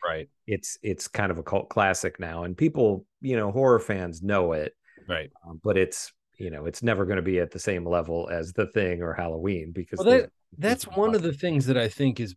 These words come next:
Speaker 1: positive about this kind of streaming environment we find ourselves in now is that,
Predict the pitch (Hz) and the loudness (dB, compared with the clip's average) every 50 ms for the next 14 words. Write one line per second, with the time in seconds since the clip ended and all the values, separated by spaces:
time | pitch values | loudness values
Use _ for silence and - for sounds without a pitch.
0 | _ _ - 131 143 165 190 214 214 170 139 117 110 98 95 92 95 90 85 - | _ _ -12 -8 -6 -2 0 0 2 2 2 2 2 0 0 0 0 -2 -2 -6
1 | - 92 - - - 110 101 92 90 82 - - - - - 117 110 107 104 101 | -8 -10 -8 -4 -2 -2 -2 -2 -4 -6 -8 -12 -12 -6 -4 -2 -2 0 0 -2
2 | 98 95 92 90 85 92 92 90 87 85 87 90 - - 92 90 - - 90 87 | -2 -2 -2 -2 -2 0 0 0 0 -2 -4 -6 -8 -8 -10 -10 -8 -6 -8 -6
3 | 85 82 82 82 - - 87 82 80 80 85 85 82 80 80 80 78 76 78 76 | -6 -8 -8 -10 -8 -8 -8 -8 -8 -10 -12 -14 -12 -12 -12 -12 -12 -12 -12 -12
4 | 76 78 78 - - 92 85 82 76 | -12 -14 -14 -12 -10 -8 -6 -6 -8